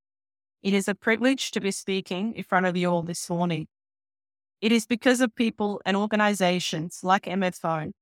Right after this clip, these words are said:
that we can strive and dream for a greater future. Without the help and support of M F O, I don't know how my family and I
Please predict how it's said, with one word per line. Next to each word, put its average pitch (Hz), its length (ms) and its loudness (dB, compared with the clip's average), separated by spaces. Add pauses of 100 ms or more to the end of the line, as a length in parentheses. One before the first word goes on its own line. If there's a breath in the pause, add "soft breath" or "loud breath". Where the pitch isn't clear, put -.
(220)
that 165 160 0
we 190 120 0
can 190 160 -2
strive 196 540 -2
and 170 180 -6
dream 175 280 -4
for 160 200 -4
a 160 40 -4
greater 170 300 0
future. 165 520 -8 (1300)
Without 220 380 4
the 277 80 0
help 214 340 4
and 208 160 -2
support 180 480 -2
of 175 160 -4
M 190 140 0
F 214 200 -2
O, 175 240 -2 (360)
I 190 100 4
don't 214 120 6
know 202 160 4
how 196 180 2
my 196 180 2
family 185 420 -2
and 175 140 -2
I 165 240 -6